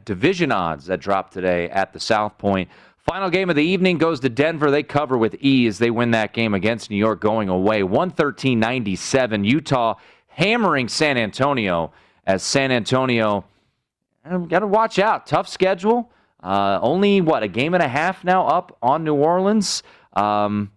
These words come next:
it's not gonna be a, a cakewalk for San Antonio into the postseason. And, uh, you know, as we Americans, we, we hope the San Antonio Spurs don't make it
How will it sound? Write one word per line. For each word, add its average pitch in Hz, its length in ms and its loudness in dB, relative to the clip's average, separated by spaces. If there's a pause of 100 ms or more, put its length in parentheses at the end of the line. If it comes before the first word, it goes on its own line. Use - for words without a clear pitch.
(500)
it's - 160 -10
not 143 220 -2
gonna 180 120 0
be 165 140 2
a, 147 140 2
a 127 40 -2
cakewalk 113 560 -2
for - 80 -12
San 120 240 0
Antonio 113 480 0
into 113 280 -2
the 95 100 0
postseason. 98 800 -2 (280)
And, 95 440 -2
uh, 90 320 0 (200)
you 185 80 2
know, 170 80 0
as 143 320 -2
we 135 260 2
Americans, 139 720 -4
we, 120 160 -4
we 120 120 0
hope 131 260 0
the 107 80 -12
San 107 220 -2
Antonio 95 400 -2
Spurs 85 440 -4
don't 98 220 -2
make 90 180 -6
it 87 140 -4